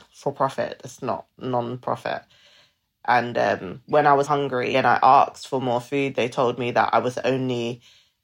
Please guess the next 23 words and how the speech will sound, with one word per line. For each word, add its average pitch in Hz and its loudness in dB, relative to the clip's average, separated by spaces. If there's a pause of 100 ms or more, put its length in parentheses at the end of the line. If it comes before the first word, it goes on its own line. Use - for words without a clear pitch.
(240)
I 123 2
wasn't, 135 0 (280)
I 127 2
wasn't 127 -2
going 131 0
to 127 -12
get - 2
a 127 2
bigger 131 -4
portion. 131 -4
They, 117 -6
the 131 -4
prison 131 -6
would, 127 -6 (160)
wouldn't 127 -4
support 131 -2
that. 85 0 (580)
And, 120 0
um, 117 -2 (320)
I, 127 2
I - 2
couldn't 160 -6
go, 139 0